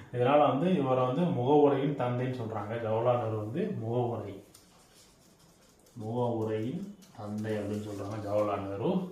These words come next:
சர்தார் வல்லபாய் படேல் வந்து என்ன பண்றாருன்னு கேட்டீங்கன்னா, ஆ, மத்திய மேலும் வந்து மாநில அரசின் வரைவு குழுவின் தலைவர்னு சொல்றாங்க. ஜவஹர்லால் நேரு வந்து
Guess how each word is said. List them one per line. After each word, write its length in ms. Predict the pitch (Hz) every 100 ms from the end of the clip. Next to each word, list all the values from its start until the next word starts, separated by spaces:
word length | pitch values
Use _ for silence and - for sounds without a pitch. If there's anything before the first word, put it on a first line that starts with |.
| -
சர்தார் 360 | - 123 135 131
வல்லபாய் 480 | 120 143 147 139 123
படேல் 360 | 117 117 110
வந்து 460 | 107 110 185 - -
என்ன 160 | 113 117
பண்றாருன்னு 500 | 117 107 107 104 98
கேட்டீங்கன்னா, 400 | 95 98 123 196 208 185 165 139 123 - -
ஆ, 580 | 110 110 110 110 110 107 107
மத்திய 360 | 113 - 139
மேலும் 280 | 123 123 127
வந்து 420 | 123 120 175 214 - 117
மாநில 460 | 113 135 135 127
அரசின் 440 | 120 113 - 165 175
வரைவு 340 | - 123 127
குழுவின் 300 | 117 127 139
தலைவர்னு 420 | 120 117 117 113
சொல்றாங்க. 300 | 110 - 110
ஜவஹர்லால் 500 | 151 123 123 135 123
நேரு 280 | 113 113 110
வந்து 420 | 107 107 220 240